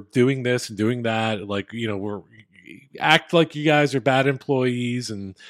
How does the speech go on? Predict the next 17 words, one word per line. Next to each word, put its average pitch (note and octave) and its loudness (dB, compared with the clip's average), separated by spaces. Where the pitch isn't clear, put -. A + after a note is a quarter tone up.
you're B2 4
stealing C3 0
money B2+ 6
and A2+ 2
you're G#2 -2
doing B2 2
all A#2+ -2
this A2 -4
stuff." D3 2
And, A2+ -2
like, G2+ -4
they F3+ 10
just, G3+ 2
like, G3+ 4
they D3+ 8
show F3 6
up E3 6